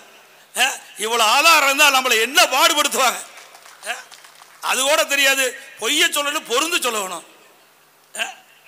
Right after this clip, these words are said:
எல்லாம் சாதாரண குழந்தை கிட்ட கூட செல்லும். அஹ், இப்படி ஒரு கற்பனையான ஒரு தோற்றத்தை வச்சு எங்கேயோ ஆதாரம் தான் அதை எடுக்க போனாங்களாம். ஒரு மறைந்த ஒரு பேரை சொல்லி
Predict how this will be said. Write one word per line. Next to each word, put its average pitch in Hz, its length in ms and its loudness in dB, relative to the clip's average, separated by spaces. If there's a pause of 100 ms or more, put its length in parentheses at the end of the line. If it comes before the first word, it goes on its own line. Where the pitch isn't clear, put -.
(600)
எல்லாம் 269 360 2 (140)
சாதாரண 285 500 2 (140)
குழந்தை 285 260 -2
கிட்ட 269 180 -2
கூட 262 140 -2 (120)
செல்லும். 214 280 -6 (920)
அஹ், 277 260 4
இப்படி 247 240 -2 (680)
ஒரு 285 120 -2 (180)
கற்பனையான 330 680 2
ஒரு 277 120 -2 (120)
தோற்றத்தை 262 480 -6
வச்சு 196 280 -10 (680)
எங்கேயோ 262 200 -4 (160)
ஆதாரம் 247 460 -4
தான் 240 180 -4 (840)
அதை 226 180 -2
எடுக்க 247 180 -10
போனாங்களாம். 202 640 -4 (540)
ஒரு 226 220 -4
மறைந்த 269 380 -2
ஒரு 208 140 -6
பேரை 233 200 -4 (100)
சொல்லி 196 240 -4